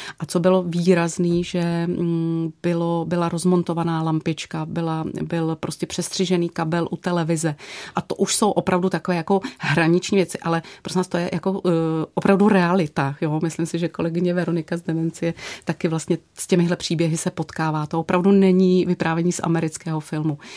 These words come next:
Takže tam samozřejmě ta rodina, ta dcera se vyděsila,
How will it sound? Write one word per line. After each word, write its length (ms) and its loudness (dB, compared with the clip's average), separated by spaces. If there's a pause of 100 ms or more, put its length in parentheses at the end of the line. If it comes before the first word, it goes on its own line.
(200)
Takže 240 2
tam 280 4
samozřejmě 320 4
ta 160 0
rodina, 600 2
ta 100 -2
dcera 360 -4
se 180 -2
vyděsila, 840 4